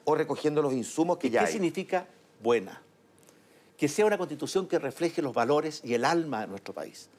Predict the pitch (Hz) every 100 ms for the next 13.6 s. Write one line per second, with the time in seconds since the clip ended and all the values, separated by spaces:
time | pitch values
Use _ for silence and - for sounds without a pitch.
0 | - - - 139 202 175 143 139 180 160
1 | 147 202 202 127 - 92 98 - - -
2 | - 156 190 202 - 147 175 160 139 139
3 | 156 160 - - - - - 160 165 165
4 | - - _ - - 143 143 131 127 170
5 | 175 - 180 165 - - 135 139 254 185
6 | 180 165 - 123 113 - 156 - - 139
7 | 113 92 147 147 202 190 151 185 151 147
8 | 170 - - - - 131 117 127 139 143
9 | 113 - 110 104 - - - - 156 147
10 | 160 226 226 - 147 - 143 135 185 170
11 | 139 120 - 160 156 131 117 113 107 -
12 | 151 135 113 101 127 135 127 123 98 110
13 | 101 127 131 127 120